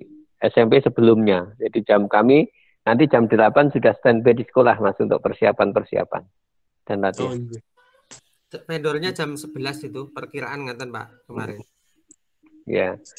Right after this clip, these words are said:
Speaker 1: jadi nanti pengambilan, eh, video jam sebelas, jadi kami jam delapan sudah ada di sekolahan nanti. Itu, Mas Ferry. Iya.
Speaker 2: Oh, nggih, Pak. Nggih, nanti saya usahakan, nggih, Pak, nggih.
Speaker 1: Nggih, nggih.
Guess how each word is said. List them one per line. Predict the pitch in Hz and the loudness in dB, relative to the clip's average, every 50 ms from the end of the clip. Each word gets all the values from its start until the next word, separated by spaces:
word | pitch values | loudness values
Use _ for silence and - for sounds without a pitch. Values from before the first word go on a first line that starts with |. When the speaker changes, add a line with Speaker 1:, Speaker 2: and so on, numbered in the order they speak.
| - - _ _ 98 | -20 -20 _ _ -2
Speaker 1:
jadi | 101 117 113 | 0 0 2
nanti | 107 101 - 127 127 | 2 2 0 0 0
pengambilan, | - 117 113 107 104 101 101 98 101 98 101 98 98 104 - _ _ _ _ _ _ _ - - | 2 2 2 2 2 0 2 2 2 2 2 0 -4 -8 -12 _ _ _ _ _ _ _ -8 -4
eh, | 98 98 98 92 - - - - _ _ _ _ - - - _ | -2 -2 -2 -4 -6 -12 -20 -20 _ _ _ _ -20 -20 -8 _
video | - 113 - - - 120 131 131 | -4 -4 -2 2 4 6 6 6
jam | - 110 101 98 | 6 2 2 2
sebelas, | - - - - 104 104 123 131 | 0 -6 -4 0 2 4 4 4
jadi | - - 101 113 117 | 2 0 0 2 2
kami | 110 104 110 113 123 127 135 131 127 - - _ - | 2 2 2 4 4 4 4 4 0 -4 -12 _ 2
jam | 113 104 104 98 - | 2 2 2 2 0
delapan | 101 98 92 90 - 123 123 123 | 2 2 2 4 4 2 2 2
sudah | 117 120 104 104 101 98 98 | 0 0 2 4 4 4 4
ada | 95 - | 4 2
di | 104 95 104 95 | 0 0 0 -6
sekolahan | - _ 107 95 95 85 90 90 90 85 85 85 | -6 _ -4 -2 -2 -2 -2 -4 -8 -8 -8 -12
nanti. | 85 90 - - - _ _ _ _ _ _ _ _ _ _ _ _ _ - - - - _ - - - - - - _ _ _ _ _ _ _ _ _ _ _ _ _ _ _ _ _ - | -14 -14 -16 -20 -20 _ _ _ _ _ _ _ _ _ _ _ _ _ -18 -18 -18 -20 _ -20 -20 -20 -20 -20 -20 _ _ _ _ _ _ _ _ _ _ _ _ _ _ _ _ _ -6
Itu, | - - 131 | -4 -2 0
Mas | 123 120 110 | 0 0 2
Ferry. | - 101 101 98 101 113 - - _ - | 2 2 2 2 2 -2 -4 -10 _ -12
Iya. | 110 104 98 104 - _ _ _ _ _ _ _ _ 131 | -10 -10 -10 -10 -14 _ _ _ _ _ _ _ _ -12
Speaker 2:
Oh, | 131 127 | -10 -8
nggih, | 127 123 123 123 120 | -8 -8 -8 -8 -8
Pak. | 123 107 - - | -10 -10 -10 -8
Nggih, | 127 127 123 123 | -8 -6 -4 -4
nanti | 123 123 127 147 151 143 127 - | -4 -2 0 0 0 0 -2 -4
saya | - 135 135 | -4 -4 -2
usahakan, | 135 131 131 120 120 120 120 131 127 | -2 -2 -2 -4 -4 -4 -4 -4 -4
nggih, | 120 117 113 113 | -4 -4 -6 -6
Pak, | 113 110 110 | -8 -12 -12
nggih. | 113 117 120 - _ _ _ - - _ _ _ _ _ | -12 -12 -12 -14 _ _ _ -20 -20 _ _ _ _ _
Speaker 1:
Nggih, | 156 - - - 95 | -20 -18 -14 -12 -8
nggih. | 92 90 87 85 | -6 -6 -6 -8